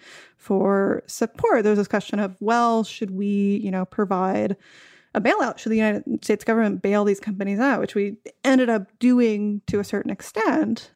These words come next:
You know, that process, if it had gone a different way, could have looked a bit more like, uh, what happened to the auto industry, for instance, after two thousand eight, when the government took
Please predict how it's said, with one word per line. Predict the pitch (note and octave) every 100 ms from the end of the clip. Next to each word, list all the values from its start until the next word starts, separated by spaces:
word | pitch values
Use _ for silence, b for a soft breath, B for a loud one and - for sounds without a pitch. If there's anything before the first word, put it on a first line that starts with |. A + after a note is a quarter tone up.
| _
You | C4+
know, | A#3+ G3
that | F#3+ G#3+ A3 A#3+ C4 C4 - _ _
process, | - - A#3 C4 - F#3+ F#3+ A3
if | G#3
it |
had | G#3 F3+ E3+
gone | G#3 A#3 A3+
a |
different | G3 F#3 F#3 F#3+
way, | A#3+ D4+ A#3+ G#3+ A#3 A#3+ _ _ _ _
could | - - D#4+
have | C#4
looked | F#3+ F#3+ F#3+ - - - _ _
a | G#3
bit | F#3 - A3 -
more | G3 G3+ G3+ G3 G3 F#3+ F#3+ b b b -
like, | F#3+ F#3+ G3+ G3 F#3+ - - -
uh, | F#3+ F#3 F#3
what | G#3 G3 F#3
happened | F3+ F3 G3
to | F#3
the | G3+
auto | B3+ B3 E3
industry, | - - - -
for | -
instance, | F3+ - G3 -
after | F3 F#3+
two | G3+
thousand | F#3+ F3 F3 F#3
eight, | - -
when | G#3 F#3+ F#3+
the |
government | G3 F#3 F#3+ F#3+ -
took | - F#3 -